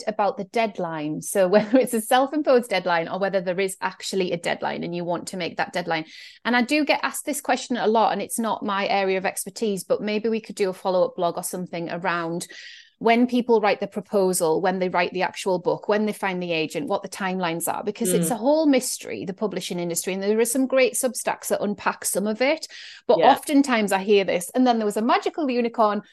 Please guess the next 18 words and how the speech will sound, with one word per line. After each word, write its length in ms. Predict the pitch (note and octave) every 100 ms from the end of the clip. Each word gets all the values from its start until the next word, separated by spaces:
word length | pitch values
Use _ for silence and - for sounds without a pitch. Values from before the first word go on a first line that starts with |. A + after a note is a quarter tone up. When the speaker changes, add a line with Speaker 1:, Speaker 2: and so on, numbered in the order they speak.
| _
Speaker 1:
landed 360 | A#3 C#4 C#4 A#3+
in 100 | A#3
the 40 |
garden 340 | G#3 F3+ F3+ F#3
with 140 | F3+
a 40 |
book 200 | E3+ E3
deal." 320 | - D#3+ G#2 -
You 140 | A#3
know, 200 | A#3+ A#3+
it 200 | B3+ A#3+
is 160 | C#4 A#3
literally 420 | C4+ D4 D4 B3
that. 60 | B3 A#3+
Speaker 2:
Yeah. 40 |
Speaker 1:
It's 80 | A#3+
like, 120 | A#3+
"Oh, 240 | - C5+